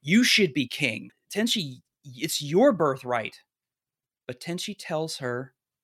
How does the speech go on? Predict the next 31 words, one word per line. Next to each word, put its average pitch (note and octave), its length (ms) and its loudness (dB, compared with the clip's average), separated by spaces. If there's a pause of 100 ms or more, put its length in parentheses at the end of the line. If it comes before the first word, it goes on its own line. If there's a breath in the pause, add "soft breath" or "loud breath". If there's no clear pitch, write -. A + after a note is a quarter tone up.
(180)
no, A#2+ 440 -6 (260)
because C#3 500 0 (140)
in F3+ 140 2
that G3+ 180 0
fight G#3 180 2
with F3 100 -8
Kagato, G3+ 440 0
Tenchi D4 280 0
monologues B3+ 480 6
over D3+ 180 2
a C#3+ 60 2
lot D#3 200 4
of C3 60 0
this, B2 320 -6 (440)
expanding F3+ 540 0
on E3 100 0
his D#3+ 160 -2
thoughts, F3 260 4
which E3 120 -6
is G3 80 -2
something D4+ 320 4
that A3+ 120 2
you F3+ 160 -2
only A#3 220 2
get G3+ 220 4
in F#3 80 0
the E3+ 80 0
two F3+ 160 -4
bookend D3+ 360 0
episodes, A#2 440 -2
really. D#2 340 -8